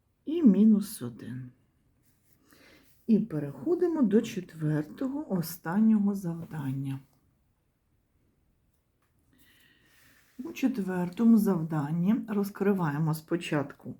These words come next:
дужки, помножимо на п'ять вираз в дужках, отримаємо п'ять а,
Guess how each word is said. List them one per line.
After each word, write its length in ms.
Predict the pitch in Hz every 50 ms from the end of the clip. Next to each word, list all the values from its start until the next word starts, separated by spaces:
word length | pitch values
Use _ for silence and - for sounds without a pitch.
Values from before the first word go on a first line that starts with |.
| _ -
дужки, 760 | 170 156 180 170 - - - - - - 135 143 190 254 254 - - - - - - - - - _ _
помножимо 520 | - 180 175 180 175 165 160 165 151 156 156
на 140 | 151 156
п'ять 540 | 156 156 - 151 151 151 139 135 139 139 -
вираз 400 | 143 143 143 127 123 127 135 147
в 40 | 147
дужках, 960 | 139 135 131 135 - - - - - 123 120 127 196 254 277 - - - _ - - _ _ _ _ _ _ _ _ _ _ _ _ _ _ _ - - - - - - - _ _ _
отримаємо 680 | - 240 233 - - 175 160 147 147 147 147 147 147 151
п'ять 580 | 156 - 160 160 185 202 240 247 254 - - -
а, 440 | - 170 160 143 135 139 143 180 240